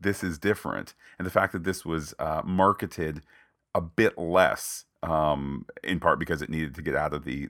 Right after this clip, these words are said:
the, the, the way of, uh, the oomph for Force Awakens,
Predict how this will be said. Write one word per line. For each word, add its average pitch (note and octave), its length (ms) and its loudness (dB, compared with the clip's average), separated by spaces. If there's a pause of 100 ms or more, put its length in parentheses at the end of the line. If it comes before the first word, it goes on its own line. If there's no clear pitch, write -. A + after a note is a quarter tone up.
the, C2+ 300 -4
the, C#2+ 340 -8 (120)
the - 60 -6
way D2 260 0
of, C#2 220 -6
uh, C2 460 -4 (260)
the C#2+ 160 -8 (380)
oomph F2+ 320 -2
for - 160 -8
Force D#2 260 -6
Awakens, D#2+ 540 -2